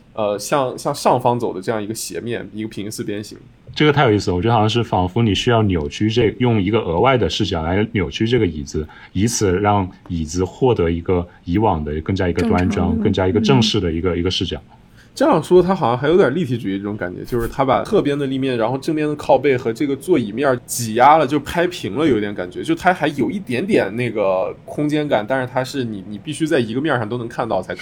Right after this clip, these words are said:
Speaker 1: 以。
Speaker 2: 确实，因为它，比如说你坐的下面的那个空间，可能我们强调了很多，就是你坐的那个平面，但其实是下面的那个，
Speaker 1: 嗯。
Speaker 2: 就是说四条腿所雕塑出来的这个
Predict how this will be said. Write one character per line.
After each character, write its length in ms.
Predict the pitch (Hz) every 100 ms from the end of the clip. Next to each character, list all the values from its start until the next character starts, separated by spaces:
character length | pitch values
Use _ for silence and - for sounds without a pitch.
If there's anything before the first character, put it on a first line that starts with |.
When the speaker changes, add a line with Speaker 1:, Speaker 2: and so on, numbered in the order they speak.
| -
Speaker 1:
以。 60 | - - - -
Speaker 2:
确 140 | 131
实， 300 | 113 101 107
因 120 | - 107
为 100 | 110
它， 260 | 117 113 - -
比 100 | 85
如 60 |
说 180 | 85 98
你 140 | 92
坐 240 | 78 - 113
的 80 | 82
下 240 | - 139
面 80 | 104
的 80 | 76
那 60 |
个 80 | 76
空 160 | 73 80
间， 160 | 82 85
可 120 | 90
能 80 | 95
我 40 |
们 140 | 85
强 180 | 87 82
调 140 | 90 101
了 80 |
很 160 | 95 76
多， 140 | 69 80
就 100 | 90
是 120 | 87
你 80 | 73
坐 180 | -
的 80 | 90
那 100 | 76
个 80 | 80
平 200 | 78 69
面， 220 | 71 90 80 - -
但 80 | 95
其 140 | 85
实 140 | 87 92
是 160 | 82
下 240 | 120 147 131
面 100 | 98
的 80 | 78
那 180 | 90
个， 180 | 87 90
Speaker 1:
嗯。 60 | 82 - -
Speaker 2:
就 100 | -
是 100 | 87
说 140 | 95 92
四 160 | -
条 180 | 107 87
腿 260 | 95 73 69
所 280 | 95 82 73
雕 200 | - 87
塑 100 | 87
出 140 | 90 85
来 80 |
的 80 | 80
这 140 | 76
个 120 | 85